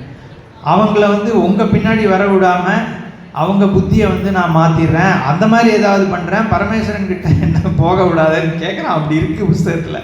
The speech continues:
என்ன, அதுக்கப்புறம் பிரம்மா சொல்றார், "இதெல்லாம் சரிப்பட்டு வராது, நான் சாபம் கொடுத்துடுவேன், நீ கேட்டு தான் ஆகணும்"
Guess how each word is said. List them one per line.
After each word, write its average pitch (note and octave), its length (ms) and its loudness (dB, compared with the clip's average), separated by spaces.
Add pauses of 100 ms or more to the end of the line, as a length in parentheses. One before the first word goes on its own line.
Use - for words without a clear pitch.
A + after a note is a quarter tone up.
(600)
என்ன, E3 240 -4 (240)
அதுக்கப்புறம் F#3+ 960 0 (580)
பிரம்மா F3 300 0
சொல்றார், F3 600 0
"இதெல்லாம் E3+ 280 -2
சரிப்பட்டு E3+ 400 -2
வராது, E3+ 400 -2
நான் D#3+ 200 0
சாபம் F#3+ 380 0
கொடுத்துடுவேன், E3 440 -2
நீ D3+ 100 -6
கேட்டு F3+ 260 0
தான் F3 180 0
ஆகணும்" C3+ 280 -2